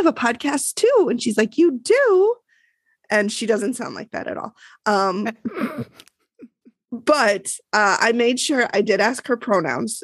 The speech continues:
Speaker 1: S-, it is she, her. I was made sure to ask. And I felt
Speaker 2: Okay.
Speaker 1: weird 'cause, like, I didn't want to offend her,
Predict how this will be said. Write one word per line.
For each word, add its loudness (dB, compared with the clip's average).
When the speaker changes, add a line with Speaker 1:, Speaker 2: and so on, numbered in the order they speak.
Speaker 1:
S-, -10
it 2
is 2
she, 0
her. -2
I 0
was 2
made 0
sure -2
to -2
ask. -4
And 4
I 2
felt -2
Speaker 2:
Okay. 2
Speaker 1:
weird 2
'cause, -2
like, 2
I 2
didn't 2
want 2
to 2
offend -4
her, -4